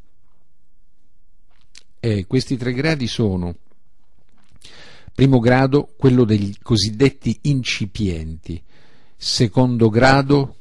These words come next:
quello cosiddetto dei proficienti; il terzo grado, invece, prende il nome di perfetti. Guardiamo innanzitutto il primo grado, quello degli incipienti.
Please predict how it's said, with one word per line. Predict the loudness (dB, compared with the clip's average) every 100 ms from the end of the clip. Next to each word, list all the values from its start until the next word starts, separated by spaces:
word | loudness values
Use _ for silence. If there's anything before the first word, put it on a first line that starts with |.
| -6
quello | 2 4 4
cosiddetto | 2 -2 -2 0 -2 0 0
dei | 0 -2
proficienti; | -4 0 0 0 -4 -6 -4 -4 -6 -8 -6 -6 -6 -16 -18 -18 -18 -18 -16 -6
il | 0 0 2
terzo | 4 4 2 0
grado, | 2 2 2 0 0
invece, | 0 -2 -2 -4 -4 -6 -6
prende | 2 2 4
il | 0
nome | 0 -2 -2
di | -4
perfetti. | 0 0 0 -6 -8 -8 -10 -12 -12 -14 -18 -18 -18 -18 -18 -18 -18 -18 -18 -18 -18 -18 -18 -18 -18 -18 -18 -18 -18 2
Guardiamo | 4 6 6 6 2 -4 -18 -18 -8
innanzitutto | -2 0 2 0 0 0 -2 -2
il | -2
primo | 0 0 2
grado, | 0 -2 -2 -4 -6 -10 0
quello | 4 6
degli | 4 2 0
incipienti. | 0 -6 -6 -4 -4 -6 -8 -10